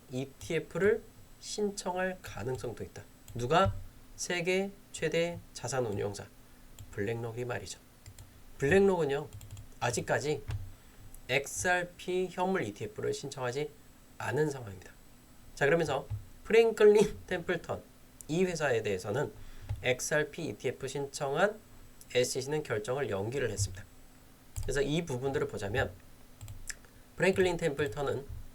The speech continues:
최종적인 발표 날짜가 시월 이십오일, 그리고 빠른 날짜로는 그레이스케일이 시월 십팔일. 자, 이 안에서 보시면 블랙록은 해당 내용이 없어요. 그 뭐냐?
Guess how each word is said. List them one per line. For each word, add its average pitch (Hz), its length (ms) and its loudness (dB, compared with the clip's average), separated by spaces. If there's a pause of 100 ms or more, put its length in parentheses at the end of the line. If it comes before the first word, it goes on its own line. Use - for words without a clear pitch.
(260)
최종적인 170 1120 0
발표 120 300 -2
날짜가 120 340 -2
시월 110 340 -2
이십오일, 101 340 -8 (1120)
그리고 165 640 4
빠른 151 260 4
날짜로는 123 640 0 (100)
그레이스케일이 - 560 -2
시월 156 300 -2
십팔일. - 320 -10 (1120)
자, - 260 2
이 208 300 2
안에서 160 400 2
보시면 127 480 -2 (100)
블랙록은 147 420 2
해당 151 260 -2
내용이 113 220 -2
없어요. - 240 -12 (1500)
그 143 100 0
뭐냐? 120 340 0